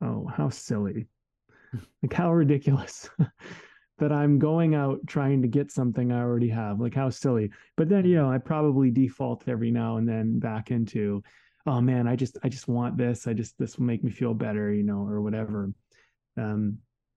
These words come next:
Speaker 1: so I think that there's, like, a, <sighs> I th-,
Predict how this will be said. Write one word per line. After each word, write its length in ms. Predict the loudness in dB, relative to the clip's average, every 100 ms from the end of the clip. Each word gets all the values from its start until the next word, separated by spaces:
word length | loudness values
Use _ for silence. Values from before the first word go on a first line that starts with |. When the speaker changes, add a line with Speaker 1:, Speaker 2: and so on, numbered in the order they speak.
| _ _ _ _ _ _ _ -8
Speaker 1:
so 200 | -2 0
I 120 | 0
think 280 | 2 2 2
that 140 | 2
there's, 280 | 2 4 2
like, 240 | 0 0
a, 320 | -2 -2 -4 -6 _ _ _ _ _ _ _ _ _ _ _ _ _ _ _ _ _ _ _ _ _ -12
<sighs> 40 | -8 -8 -8 -16 -20 _ _ _ _ _ -4
I 100 | -2
th-, 220 | -2 -8